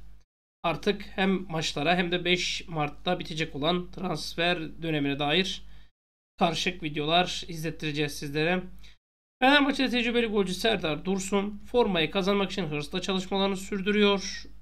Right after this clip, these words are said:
diye bir haber var. Sezonun ikinci yarısında gösterdiği performansta büyük beğeni kazanmıştı geçen sezonki.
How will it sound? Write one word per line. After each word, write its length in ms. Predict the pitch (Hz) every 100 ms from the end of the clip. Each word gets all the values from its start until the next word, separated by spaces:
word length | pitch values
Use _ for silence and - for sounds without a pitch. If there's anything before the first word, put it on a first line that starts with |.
| - -
diye 180 | 185 190
bir 260 | 196 190 -
haber 340 | - 185 170
var. 300 | 139 170 - - - - _ _ _ _ _ _ _ _ _ _ - - - -
Sezonun 400 | - 190 240 247
ikinci 300 | 233 240 233
yarısında 260 | 208 220
gösterdiği 520 | 208 202 214 196 214
performansta 800 | - 196 190 220 214 - 208 208
büyük 280 | 214 226 -
beğeni 240 | 185 180
kazanmıştı 520 | 175 165 147 139 - 208
geçen 340 | 170 151 190
sezonki. 600 | 185 151 139 131 - 139